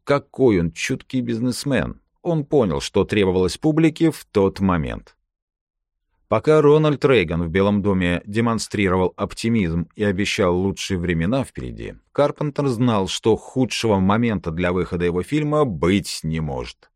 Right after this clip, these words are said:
Людям хотелось света, а не тьмы. Надежды, а не отчаяния. Им нужны были милые инопланетяне, которые питаются конфетами с арахисовым маслом, а не жуткие чудовища,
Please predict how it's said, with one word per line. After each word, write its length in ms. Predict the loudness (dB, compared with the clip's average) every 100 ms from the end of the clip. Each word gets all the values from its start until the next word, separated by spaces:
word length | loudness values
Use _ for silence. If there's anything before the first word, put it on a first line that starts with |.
| _ _ _ _ _ _ -6
Людям 320 | -2 -2 -2
хотелось 420 | -4 -2 -2 -2
света, 440 | -2 0 0 -2
а 60 | -10
не 140 | -10
тьмы. 340 | -14 -16 -16 -18 _ _ _ _ -2
Надежды, 720 | 0 2 2 2 0 -4 -4
а 80 | -4
не 120 | -4
отчаяния. 600 | -4 -6 -8 -10 -14 -20 _ _ _ _ _ _ _
Им 200 | 2 2 4
нужны 400 | 2 2 2 4
были 420 | 4 4 2 2 -4
милые 720 | -4 0 2 4 4 2 2
инопланетяне, 1080 | 0 0 0 -2 -2 -2 -2 -2 -2 -4 -8
которые 420 | -8 -4 -2 -2
питаются 540 | -4 -4 -2 -2 -4
конфетами 680 | -6 -6 -6 -2 0 0 -2
с 160 | -4 -4
арахисовым 640 | -2 -4 -6 -12 -8 -6
маслом, 540 | -4 -6 -6 -10 -12 -6
а 160 | -4 -2
не 200 | -2 -2
жуткие 580 | -2 -4 -4 -4 -2 -2
чудовища, 800 | 0 2 2 0 -2 -6 -8